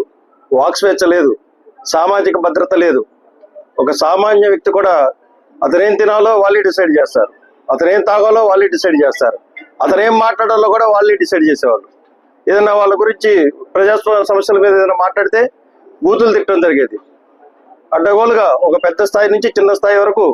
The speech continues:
మహిళలని, పసిపిల్లలని కూడా చూడకుండా బూతులు తిట్టిన వాళ్ళకి పోలింగ్ బూతుల్లోనే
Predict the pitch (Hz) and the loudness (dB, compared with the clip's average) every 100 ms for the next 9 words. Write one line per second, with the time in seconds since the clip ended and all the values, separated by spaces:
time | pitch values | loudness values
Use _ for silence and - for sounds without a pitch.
0 | 107 - 151 196 208 208 190 165 170 170 | -4 -4 -2 0 0 0 0 0 -2 0
1 | 202 202 196 185 196 190 196 190 143 120 | 0 2 2 0 0 0 0 2 0 -2
2 | _ _ _ _ _ - 196 233 208 208 | _ _ _ _ _ -2 0 0 0 0
3 | 196 196 190 202 208 196 135 117 - _ | 0 2 2 0 2 2 0 -2 -10 _
4 | _ _ - - _ - 165 220 240 208 | _ _ -20 -20 _ -6 -2 0 0 0
5 | 226 220 220 226 | 0 0 2 2